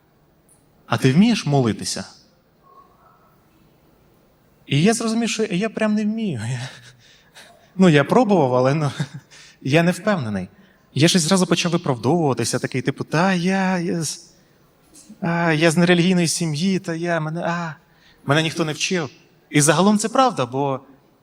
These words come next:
розумієте, я досі, коли мені раптом в моєму житті треба чомусь перехреститися,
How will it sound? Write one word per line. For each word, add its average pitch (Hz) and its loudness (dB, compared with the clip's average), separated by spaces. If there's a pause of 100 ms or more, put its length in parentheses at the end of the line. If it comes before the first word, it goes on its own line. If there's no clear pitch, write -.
(400)
розумієте, 175 -2 (640)
я 190 2
досі, 214 0
коли 147 0
мені 143 0
раптом 147 0 (200)
в - -10
моєму 156 2
житті 151 -2
треба 131 -2
чомусь 151 -2
перехреститися, 127 -4